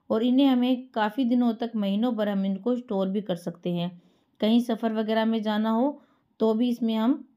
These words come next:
इसको ले जा सकते हैं। तो फ्रेंड्स, हम यहाँ पर पानी की जगह दूध का यूज़ करेंगे। दूध से बहुत अच्छा फ्लेवर आएगा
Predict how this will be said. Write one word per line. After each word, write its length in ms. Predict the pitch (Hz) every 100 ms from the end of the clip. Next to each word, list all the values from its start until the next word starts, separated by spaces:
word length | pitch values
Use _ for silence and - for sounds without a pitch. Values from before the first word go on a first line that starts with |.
| _ _ _ 196
इसको 220 | - 254
ले 140 | 233
जा 100 | 180 180
सकते 300 | 185 180 185
हैं। 100 | 180
तो 100 | 196
फ्रेंड्स, 400 | 226 220 254 254
हम 140 | 240
यहाँ 160 | 208 202
पर 120 | 214
पानी 340 | - 202 202
की 140 | 214 226
जगह 320 | 202 202 285 - _ _ _ -
दूध 280 | 220 247 226
का 120 | 254
यूज़ 260 | 233 214 196
करेंगे। 320 | 196 190 185
दूध 260 | 180 202 233
से 140 | 277
बहुत 240 | 233 196 190
अच्छा 220 | 190 220
फ्लेवर 340 | 220 202 196
आएगा 420 | 196 202 208 262